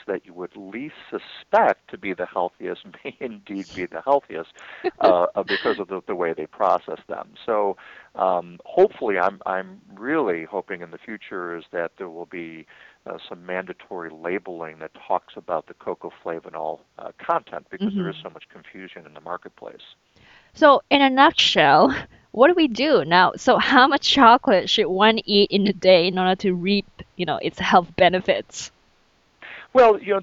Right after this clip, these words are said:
Speaker 1: the rule of thumb is, uh, have an ounce a day to keep disease away. I think
Speaker 2: <laughs>
Speaker 1: that's a good thing to do.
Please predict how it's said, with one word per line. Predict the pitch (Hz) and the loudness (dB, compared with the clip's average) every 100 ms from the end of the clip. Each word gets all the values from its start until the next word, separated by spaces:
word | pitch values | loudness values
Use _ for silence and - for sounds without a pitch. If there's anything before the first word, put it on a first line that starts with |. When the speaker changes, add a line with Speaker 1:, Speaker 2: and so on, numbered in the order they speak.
| 160 | -6
Speaker 1:
the | 175 170 160 - | -8 -8 -10 -16
rule | 127 165 226 196 | -12 -8 -4 -4
of | - - | -4 -2
thumb | 170 180 196 214 - | 2 2 0 -10 -12
is, | 135 131 120 - | -10 -10 -10 -4
uh, | 113 110 117 | 0 0 -2
have | 156 160 | -8 -8
an | 120 - | -10 -6
ounce | 123 - - 139 | -6 -6 -10 -12
a | |
day | 123 117 123 123 | -4 -2 -2 -2
to | 120 113 | -6 -12
keep | - 110 107 _ _ | -16 -14 -14 _ _
disease | 107 98 90 98 98 92 - | -16 -16 -14 -12 -12 -14 -12
away. | 98 87 82 71 - | -12 -6 -6 -4 0
I | - 87 | 0 4
think | 240 226 | 2 2
Speaker 2:
<laughs> | 214 | 0
Speaker 1:
that's | 208 208 | 0 0
a | 202 - - - | -6 -6 -12 -8
good | 139 135 _ - | -2 -2 _ -6
thing | 117 - 359 - | -2 0 -2 -6
to | 113 | -6
do. | 110 101 101 | -2 0 0